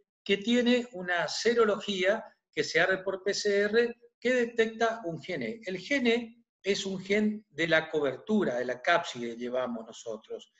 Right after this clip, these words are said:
pero no significa un diagnóstico de la enfermedad. Por eso te decía yo,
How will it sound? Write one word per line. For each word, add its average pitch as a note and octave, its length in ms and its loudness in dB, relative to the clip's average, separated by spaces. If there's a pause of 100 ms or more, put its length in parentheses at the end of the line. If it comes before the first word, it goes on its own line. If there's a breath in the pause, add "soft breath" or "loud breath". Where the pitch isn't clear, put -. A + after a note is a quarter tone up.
(420 soft breath)
pero G#3 260 8
no C4 220 6
significa G#3 840 0
un F3 160 -6
diagnóstico E3+ 720 -2
de D#3 120 2
la D3+ 240 2
enfermedad. C#3 720 -4
Por D3+ 100 -2
eso F3 220 -8
te E3+ 100 -8
decía D#3+ 460 -4
yo, E3+ 240 -4